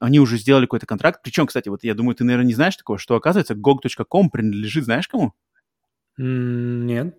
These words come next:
Speaker 2: Ну-ка.
Speaker 1: C D Projekt Red.
Speaker 2: Опа!
Speaker 1: Вот так вот, да. Весь сервис
Speaker 2: Норм.
Speaker 1: гог точка ком принадлежит C D Projekt
Speaker 2: Блин.
Speaker 1: Red.
Speaker 2: У ребят нормально. Так у них,
Speaker 1: Вообще.
Speaker 2: получается, вообще финансирование-то могут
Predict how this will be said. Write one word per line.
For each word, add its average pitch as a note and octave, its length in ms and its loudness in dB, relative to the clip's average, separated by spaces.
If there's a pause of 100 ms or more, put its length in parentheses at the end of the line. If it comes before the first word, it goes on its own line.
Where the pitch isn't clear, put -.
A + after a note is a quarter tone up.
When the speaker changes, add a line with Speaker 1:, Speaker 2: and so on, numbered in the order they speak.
(340)
Speaker 2:
Ну-ка. C3 220 -2
Speaker 1:
C - 20 -
D D3 120 4
Projekt A#2+ 440 4
Red. D3+ 260 6 (920)
Speaker 2:
Опа! A2 500 4
Speaker 1:
Вот C3 180 2
так - 220 2
вот, D3+ 120 4 (100)
да. - 200 2 (220)
Весь D3 320 4
сервис C#3 380 6
Speaker 2:
Норм. - 20 4
Speaker 1:
гог B2 260 4
точка A2+ 260 0
ком E3 260 4
принадлежит A2+ 440 0
C - 100 -6
D A#2+ 80 0
Projekt A#2 380 4
Speaker 2:
Блин. - 20 8
Speaker 1:
Red. A#2 320 4 (720)
Speaker 2:
У A#2+ 80 0
ребят A#2+ 280 4
нормально. B2 380 -2
Так B2+ 120 -6
у C#3+ 40 4
них, C#3+ 120 4
Speaker 1:
Вообще. G#2 60 0
Speaker 2:
получается, C3 360 4
вообще C#3 160 -2
финансирование-то B2+ 680 2
могут A#2 220 0